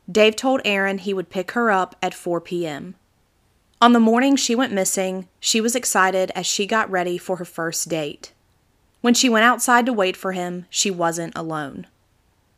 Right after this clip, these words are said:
Her sister and brother-in-law, along with their children, waited outside with her, eager to meet the man Erin had told them about. Dave arrived right on time, and once he got out of the car,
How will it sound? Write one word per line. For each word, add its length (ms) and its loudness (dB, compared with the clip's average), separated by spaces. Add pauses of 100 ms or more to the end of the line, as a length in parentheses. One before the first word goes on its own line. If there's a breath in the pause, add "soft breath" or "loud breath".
Her 120 6
sister 380 2
and 120 4
brother-in-law, 800 0
along 300 -2
with 140 -4
their 120 0
children, 640 -2
waited 280 -2
outside 480 -2
with 200 -4
her, 400 -6
eager 380 0
to 120 -4
meet 220 -2
the 80 -4
man 440 -6
Erin 260 -6
had 120 -8
told 280 -6
them 120 -8
about. 400 -10 (840)
Dave 240 4
arrived 480 4
right 240 0
on 160 -4
time, 600 -4
and 160 -4
once 160 -2
he 80 -2
got 280 2
out 140 4
of 100 -4
the 80 0
car, 380 -2